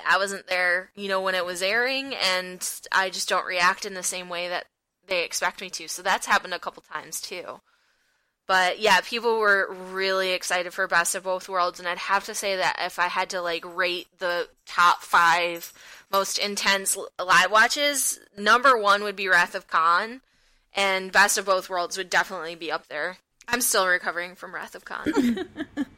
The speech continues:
Speaker 2: So, should we talk a bit about the non-canon, uh,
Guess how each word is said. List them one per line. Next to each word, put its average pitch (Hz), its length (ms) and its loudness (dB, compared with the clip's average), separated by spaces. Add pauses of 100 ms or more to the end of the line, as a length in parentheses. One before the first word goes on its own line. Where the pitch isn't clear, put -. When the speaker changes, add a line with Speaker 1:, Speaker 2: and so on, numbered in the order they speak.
(160)
Speaker 2:
So, 302 440 0
should 320 200 -4
we 571 100 -6
talk 247 300 -2
a 233 60 -4
bit 202 240 0
about 190 560 -2
the 202 600 -6 (520)
non-canon, 202 1600 -4
uh, 190 640 2